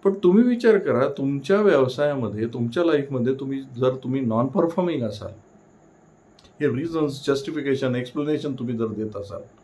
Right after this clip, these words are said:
तर त्याचा काय उपयोग आहे? What matters is your performance,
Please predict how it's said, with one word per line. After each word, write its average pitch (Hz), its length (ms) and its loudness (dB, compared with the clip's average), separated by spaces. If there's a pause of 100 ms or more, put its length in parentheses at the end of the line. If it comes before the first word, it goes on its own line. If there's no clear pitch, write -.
(640)
तर 175 40 -2
त्याचा 190 260 0
काय 214 240 2
उपयोग 202 260 4
आहे? 117 200 4
What 151 320 2
matters 202 500 2
is 160 260 -2
your 170 160 4 (680)
performance, 196 760 0